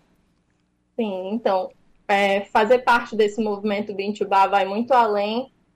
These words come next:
de fazer um bom chocolate, um cha-, um chocolate com cacau de qualidade. A gente tem uma preocupação com toda a cadeia produtiva. Então, é um movimento limpo e justo,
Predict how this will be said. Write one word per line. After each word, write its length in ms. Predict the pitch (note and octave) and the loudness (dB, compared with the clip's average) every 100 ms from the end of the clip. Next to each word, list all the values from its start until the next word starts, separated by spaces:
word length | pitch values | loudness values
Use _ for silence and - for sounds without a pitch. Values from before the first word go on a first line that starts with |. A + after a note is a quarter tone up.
| _ | _
de 120 | A#3 | 0
fazer 260 | C4 A#3+ A#3 | 2 4 2
um 80 | |
bom 160 | G#3 A3 | 0 0
chocolate, 640 | A3+ G#3 A3 A3+ A#3 A#3 G#3+ | -2 0 2 2 2 -2 -6
um 240 | G3+ F#3+ | -8 -8
cha-, 220 | G#3 G3 | -4 -2
um 120 | G#3 G#3 | -2 -2
chocolate 500 | G3+ G#3 F#3 F#3+ - | 0 2 2 2 -6
com 260 | G#3 G3 G3+ | -4 -4 0
cacau 340 | - G#3+ F#3+ | 0 4 2
de 80 | - | 2
qualidade. 720 | A3 G3 A#3 A3+ F3+ F#3+ - _ _ _ | 0 2 4 4 2 0 -12 _ _ _
A 120 | G#3 | 2
gente 200 | G#3+ A3 | 2 2
tem 120 | A3 | 2
uma 120 | A3 | 2
preocupação 800 | A3 A3 A3 - G#3 - A3 A3+ | 2 2 2 2 2 2 -2 -2
com 220 | A#3 A#3 | 0 0
toda 220 | A#3 A3+ C4+ | 2 4 4
a 40 | |
cadeia 360 | C4+ C4 B3+ B3+ | 4 6 6 6
produtiva. 760 | B3+ B3 C4+ - A3+ F#3 F3+ | 4 4 0 -6 -4 -2 0
Então, 460 | F#3+ G#3+ G3 G3 G#3 _ _ _ | 0 0 0 0 -4 _ _ _
é 140 | - A3 | -4 2
um 60 | |
movimento 580 | A#3+ A#3+ B3 B3 B3+ C4+ | 4 4 4 0 0 -2
limpo 460 | B3 B3+ D4+ D4+ D4 | 2 2 2 -4 -6
e 220 | C#4+ C4+ | -4 0
justo, 600 | A#3+ G3 F#3+ - G3 F#3+ | 0 0 -4 -12 -12 -12